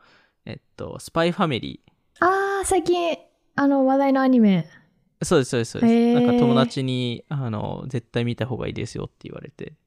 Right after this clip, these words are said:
Speaker 2: <laughs> 見た方がいいですよ。友達ですか？
Speaker 1: <laughs> 見た方がいいよって。<laughs> 見た方がいいよって言わ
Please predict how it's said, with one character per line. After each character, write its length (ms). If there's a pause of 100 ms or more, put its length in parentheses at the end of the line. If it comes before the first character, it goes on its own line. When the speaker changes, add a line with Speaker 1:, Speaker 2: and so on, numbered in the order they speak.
(400)
Speaker 2:
<laughs> 540
見 120
た 120
方 120
が 100
い 60
い 20
で 100
す 200
よ。 120 (580)
友 220
達 220
で 80
す 100
か？ 120 (180)
Speaker 1:
<laughs> 160
見 180
た 120
方 60
が 80
い 100
い 20
よ 120
っ 40
て。 160 (160)
<laughs> 180
見 80
た 120
方 60
が 40
い 140
い 40
よ 100
っ 20
て 100
言 140
わ 40